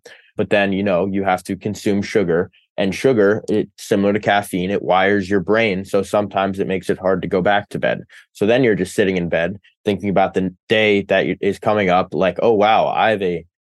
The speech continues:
I have a lot to do today, and this is affecting my performance because I'm not gonna be able to get enough sleep."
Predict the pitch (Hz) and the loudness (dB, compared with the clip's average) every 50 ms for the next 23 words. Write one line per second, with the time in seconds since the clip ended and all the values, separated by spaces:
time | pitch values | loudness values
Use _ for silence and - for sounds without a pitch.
0 | _ - - 104 107 98 95 92 85 87 95 101 110 113 113 - - - 107 92 | _ -2 0 0 2 2 0 0 0 -2 0 2 2 2 2 0 -2 -8 -8 -4
1 | 107 107 101 95 85 80 78 80 76 69 - - - 87 87 85 82 80 78 - | -4 -2 -2 -2 0 0 0 0 -2 -2 -6 -8 -6 -4 -4 -4 -4 -6 -8 -6
2 | 87 98 104 110 110 - - - - 95 90 92 90 - 104 101 92 - - 90 | -2 0 0 0 0 -2 -6 -6 -6 -4 -4 -4 -2 0 0 0 0 0 -2 -4
3 | 85 85 87 85 85 85 - 82 78 - 98 98 90 80 78 76 - - - 82 | -2 -2 -2 -2 -4 -4 -4 -6 -6 -2 -2 -2 -2 -2 -4 -6 -8 -10 -10 -8
4 | - 85 80 82 85 85 80 78 - - 87 76 85 85 80 78 76 76 78 76 | -6 -6 -4 -4 -4 -4 -4 -4 -4 -4 -6 -4 -2 -2 -2 -2 -4 -6 -8 -8
5 | 73 69 - - - 82 85 78 | -10 -10 -12 -10 -10 -8 -8 -10